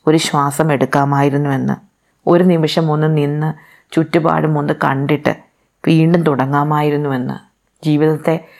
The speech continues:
കുറച്ചുകൂടി സ്നേഹിക്കേണ്ടതായിരുന്നുവെന്ന്, ഇത്ര തിരക്ക് പിടിക്കേണ്ടതില്ലായിരുന്നുവെന്ന് തോന്നിയേക്കാം. പെൺജീവിതങ്ങളുടെ പൊറുതികേടുകൾ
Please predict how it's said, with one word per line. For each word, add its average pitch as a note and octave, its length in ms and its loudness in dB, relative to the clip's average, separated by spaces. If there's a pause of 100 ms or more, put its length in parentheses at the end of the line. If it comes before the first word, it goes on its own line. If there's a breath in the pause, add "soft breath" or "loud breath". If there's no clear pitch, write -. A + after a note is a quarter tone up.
(180 loud breath)
കുറച്ചുകൂടി D#3 560 0
സ്നേഹിക്കേണ്ടതായിരുന്നുവെന്ന്, C#3+ 1400 -2 (540 soft breath)
ഇത്ര E3+ 200 0
തിരക്ക് D#3 400 0
പിടിക്കേണ്ടതില്ലായിരുന്നുവെന്ന് D3 1400 -2 (320)
തോന്നിയേക്കാം. C3+ 600 -2 (920)
പെൺജീവിതങ്ങളുടെ D3 920 -2 (340 loud breath)
പൊറുതികേടുകൾ C#3+ 760 0